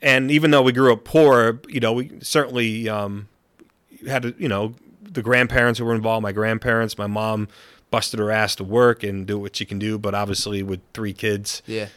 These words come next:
Speaker 1: and single, you know, if you're making eight, nine grand a year U S,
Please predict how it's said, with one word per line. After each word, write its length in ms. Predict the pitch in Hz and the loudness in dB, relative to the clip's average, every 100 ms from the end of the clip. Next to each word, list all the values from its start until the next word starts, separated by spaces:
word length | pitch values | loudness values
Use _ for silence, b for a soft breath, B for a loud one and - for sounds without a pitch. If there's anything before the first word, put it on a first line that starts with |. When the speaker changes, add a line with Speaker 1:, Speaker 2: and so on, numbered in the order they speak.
| _ | _
Speaker 1:
and 140 | - 98 | -10 -6
single, 560 | - 135 107 101 98 - b b b b _ _ _ | 0 2 2 2 0 -4 b b b b _ _ _
you 80 | 127 | -4
know, 100 | 95 | -4
if 80 | 85 | -4
you're 100 | 110 | 0
making 280 | 110 107 107 | 0 0 -2
eight, 160 | 117 110 | -2 0
nine 220 | 107 107 | 0 0
grand 260 | 104 101 98 | 2 0 0
a 40 | |
year 220 | 98 110 | 2 2
U 260 | 98 98 110 | 2 0 2
S, 500 | 113 92 - - | 2 0 -6 -12